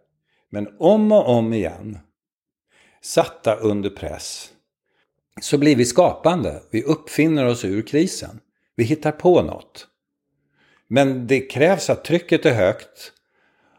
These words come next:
och bilan är nära nacken, och då brukar vi tvärvända och finna på något. Strax efter andra världskriget föds E U,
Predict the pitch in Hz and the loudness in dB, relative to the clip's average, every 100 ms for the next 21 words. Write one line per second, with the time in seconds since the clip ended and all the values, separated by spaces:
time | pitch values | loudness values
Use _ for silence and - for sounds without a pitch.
0 | _ 113 117 147 120 135 151 151 151 110 | _ -2 2 4 4 4 4 4 6 6
1 | 107 117 113 - 90 92 104 - _ _ | 4 2 0 -4 0 0 -2 -10 _ _
2 | _ _ _ _ _ _ - 139 104 127 | _ _ _ _ _ _ -2 0 2 2
3 | 92 101 95 90 90 _ _ _ _ _ | 2 -2 -2 -4 -6 _ _ _ _ _
4 | - - 98 98 117 92 120 123 92 - | -12 -10 -6 0 2 4 4 4 0 -4
5 | - - - 101 - 110 95 90 98 87 | -16 -20 -10 -8 -4 -4 -2 -4 -6 -6
6 | 92 - - - - - - 123 139 110 | -8 -12 -14 -20 -20 -4 0 2 0 2
7 | 135 120 110 117 98 - 101 95 - 98 | 4 4 4 4 2 -2 -4 -4 -4 -6
8 | 87 - - 117 85 87 101 | -6 -8 0 0 0 -4 -8